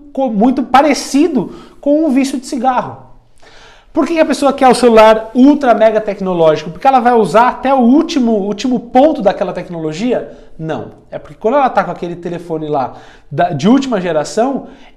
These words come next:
ela se sente aceita, pertencente, reconhecida porque é capaz de ter aquele aparelho,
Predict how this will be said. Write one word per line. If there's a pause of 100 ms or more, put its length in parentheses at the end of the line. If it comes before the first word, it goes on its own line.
ela
se
sente
aceita,
pertencente, (120)
reconhecida
porque
é
capaz
de
ter
aquele
aparelho,